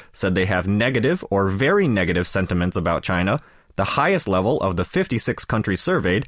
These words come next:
as part of the Sinophone Borderlands project.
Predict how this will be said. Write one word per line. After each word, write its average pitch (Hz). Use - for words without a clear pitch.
as 95
part 95
of 90
the 90
Sinophone 113
Borderlands 98
project. 113